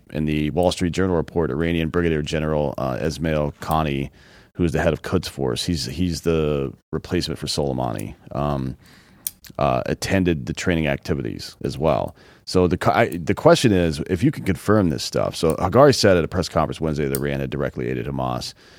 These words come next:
before the war with training, supplying weapons, money, and so on. Uh, we've also got intelligence suggesting that there's still weapons flowing in to not just Gaza, but the West Bank right now. Um,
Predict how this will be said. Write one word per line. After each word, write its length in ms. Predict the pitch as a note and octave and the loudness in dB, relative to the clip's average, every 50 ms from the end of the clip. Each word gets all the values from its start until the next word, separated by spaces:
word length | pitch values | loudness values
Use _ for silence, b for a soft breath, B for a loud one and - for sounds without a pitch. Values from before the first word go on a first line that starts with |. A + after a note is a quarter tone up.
| b b b b b b b _ | b b b b b b b _
before 280 | - - - G2+ G#2 F#2+ | -12 0 4 4 6 6
the 80 | F2 | 4
war 240 | E2 E2+ F2+ F#2 F2+ | 4 4 4 4 4
with 120 | D2+ D2+ - | 2 0 -2
training, 420 | - F#2 F2+ F2 F2 E2+ E2+ D#2+ | 0 2 2 2 2 2 0 -2
supplying 340 | - - - E2+ D#2 D#2 D2 | -4 -6 -2 -2 0 0 0
weapons, 300 | D2 C#2+ C#2 D2 A#1+ B1 | 0 -2 -2 -4 -6 -4
money, 240 | C2+ D2+ D2 D2 C#2+ | -4 -2 -2 -2 -4
and 100 | C2 - | -4 -4
so 220 | - - D2+ D2 | -2 -2 0 0
on. 220 | D2 C#2+ C#2+ C#2+ - b b b b b b b - | 0 -2 -2 -4 -6 b b b b b b b -2
Uh, 100 | - C#2+ D#2+ | 0 2 2
we've 140 | F#2 F#2+ G2+ | 2 4 4
also 220 | A2 G#2+ - G#2+ F#2 | 4 4 4 2 2
got 140 | F#2 E2+ | 2 2
intelligence 560 | E2 D2+ - F2+ E2+ F2 E2+ D#2+ E2+ E2 - - | 2 0 0 2 2 2 2 2 -2 -2 -2 -4
suggesting 520 | - E2+ D2+ - E2+ D#2 - E2+ D#2 D2 | -4 -4 -2 0 0 0 0 -2 -2 -2
that 100 | - - | -4 -2
there's 200 | - E2 D2+ C#2 - | -2 -2 -2 -2 -4
still 380 | - - E2+ E2 D#2+ E2 D#2+ | -2 0 2 2 2 2 2
weapons 400 | D#2 E2+ E2 D#2 F2 E2+ E2 D2+ C#2 D#2 - | 2 2 2 2 0 -2 -2 -2 -4 -10 -8
flowing 360 | - - F2+ E2+ E2 E2 E2+ | -2 0 2 2 2 2 0
in 260 | E2+ E2 D#2+ D#2+ D#2 - - - - | 0 0 0 -2 -4 -6 -12 -14 -8
to 300 | - E2 D2+ D2 C#2+ C2+ C2+ | -4 -2 -2 -2 -2 -2 -2
not 240 | D#2 E2 D#2 D2+ | -2 -2 -2 -2
just 240 | - D2 D2+ C#2+ D2+ | -2 -6 -8 -6 -4
Gaza, 280 | D#2+ D#2 D#2 D#2+ D#2 D#2+ | -2 0 0 0 0 -2
but 140 | C#2 C#2 C2+ | -4 -6 -6
the 60 | C2 | -4
West 280 | C2+ D2+ D2 C#2+ - - | -4 -2 -2 -2 -2 -2
Bank 260 | C#2 D2 D2 C#2+ - | -2 -2 -2 -2 -2
right 160 | E2+ D#2+ D#2+ E2 | 0 0 2 2
now. 260 | F2 E2+ E2+ E2+ - b b b b b b b b b b b b - - | 2 0 0 -2 -4 b b b b b b b b b b b b -2 0
Um, 380 | D2 C#2 B1+ B1 B1 A#1+ C2 | 2 2 2 0 -4 -6 -8